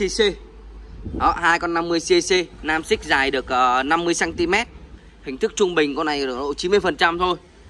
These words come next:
Đát thì một con hai không hai mốt, một con hai không hai mươi. Đó, nhưng mà nó ngang nhau anh em nhá.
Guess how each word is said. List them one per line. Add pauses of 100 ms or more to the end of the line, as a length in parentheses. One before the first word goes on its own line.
(220)
Đát
thì
một
con
hai
không
hai
mốt,
một
con
hai
không
hai
mươi. (580)
Đó,
nhưng
mà
nó
ngang
nhau
anh
em
nhá.